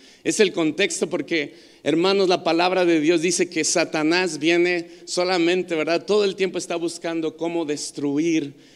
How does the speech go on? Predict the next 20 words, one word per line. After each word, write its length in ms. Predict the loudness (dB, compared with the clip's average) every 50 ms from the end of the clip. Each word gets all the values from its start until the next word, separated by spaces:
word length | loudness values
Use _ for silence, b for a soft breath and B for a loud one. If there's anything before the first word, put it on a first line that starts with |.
| B B
cómo 280 | -4 -2 0 0 0 0
matar, 800 | 0 0 -2 -2 -4 -6 -6 -4 -2 0 2 2 0 0 -2 -6 -12 B B B B
cómo 220 | B -2 0 0 0
hacernos 440 | 0 0 0 2 2 2 2 0 0
la 140 | 0 -2
vida 520 | -2 -2 -2 0 0 0 0 0 0 0 0
imposible. 920 | 0 0 0 0 -2 -6 -4 -2 0 0 0 2 2 2 2 0 0 -4 B B B B B
Y 300 | 0 2 4 4 6 6
es 220 | 6 6 6 6
muy 360 | 4 4 6 6 6 6 6 4
similar 880 | 4 2 2 2 2 2 2 2 2 0 0 -2 -4 -6 -10 -14 -18 -20 _ _ b b b b b b
está 380 | -4 -4 0 2 2 0 0
como 260 | 0 -2 0 0 2
león 340 | 2 4 4 4 2 2 2
rugiente 480 | 2 0 0 0 0 -2 -2 0 0 -2
esperando 800 | -2 -2 -4 -4 -2 0 0 0 0 0 0 0 2 4 4 4
el 80 | 4
momento 840 | 4 2 2 2 0 -2 -2 -2 -2 0 0 0 0 0 -2 -4 -2
preciso, 640 | -2 -4 -4 -2 -2 -2 -4 -2 -4 -4 -4 -4 -6 B B B B B B
ahí 720 | B -8 -6 -2 0 2 2 2 2 0 -2 -8 -14 -20 -20